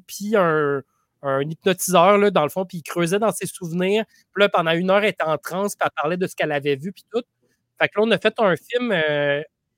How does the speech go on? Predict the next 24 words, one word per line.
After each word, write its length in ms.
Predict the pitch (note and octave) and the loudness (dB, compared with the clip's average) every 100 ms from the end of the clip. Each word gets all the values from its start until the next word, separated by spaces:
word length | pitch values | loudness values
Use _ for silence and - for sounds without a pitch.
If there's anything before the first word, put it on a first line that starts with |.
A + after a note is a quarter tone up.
| _ | _
parce 60 | D#3 | -8
qu'on, 280 | F3 F3 E3 | -2 -2 0
le, 160 | E3 | 2
le 140 | E3+ E3+ | 4 2
thème, 220 | - B3 | 2 0
c'est 180 | - G#3 | 0 -8
transmission, 680 | - F#3 - F#3+ - A3 | -4 -4 -4 -8 -4 -6
puis 120 | C#4 F3+ | -4 -6
j'ai 140 | D#3+ | -6
comme, 240 | - C#4 | -6 -6
ça 160 | D4+ F#3+ | -4 -4
m'est 80 | F3 | -4
revenu 240 | D#3+ F3 | -4 -4
en 160 | D#4+ C4 | -4 -4
tête, 200 | A3+ C#4+ | -4 -6
puis 80 | - | -6
j'ai 80 | D#3+ | -6
proposé 360 | - - E3 | -6 -2 -2
ça 180 | D3 B3 | -2 -2
à 20 | |
Émilie, 320 | C4+ G#3 F3 C4+ | -2 -2 -4 -4
je 100 | G3 | -6
me 60 | |
suis 100 | D#3 | -8